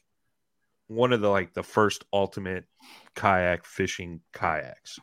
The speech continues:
right? And, uh, it, it, it's super interesting to see all the little details in the new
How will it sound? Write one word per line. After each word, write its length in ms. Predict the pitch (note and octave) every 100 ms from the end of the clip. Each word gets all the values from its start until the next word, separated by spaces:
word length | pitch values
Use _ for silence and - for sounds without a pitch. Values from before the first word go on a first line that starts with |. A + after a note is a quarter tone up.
| -
right? 280 | F#2+ E2+ F2 _ - - - - -
And, 460 | - B2+ B2 A#2 A2+
uh, 360 | A#2 G#2+ F#2+ F2+ -
it, 240 | - C3+ C3+
it, 220 | C3+ B2+ -
it's 240 | C3 G#2+
super 540 | - - - E3 D3+ C3+
interesting 580 | B2 A#2+ A2 - G#2+ G#2
to 80 |
see 340 | F#2+ - A#2 A2
all 280 | - G#2 A#2
the 100 | G#2+
little 280 | A2 G#2+
details 600 | G2 G#2 G#2 - G2 F#2
in 100 | G2
the 120 | F#2+ G2
new 600 | G#2 A2 A2+ A2 G#2+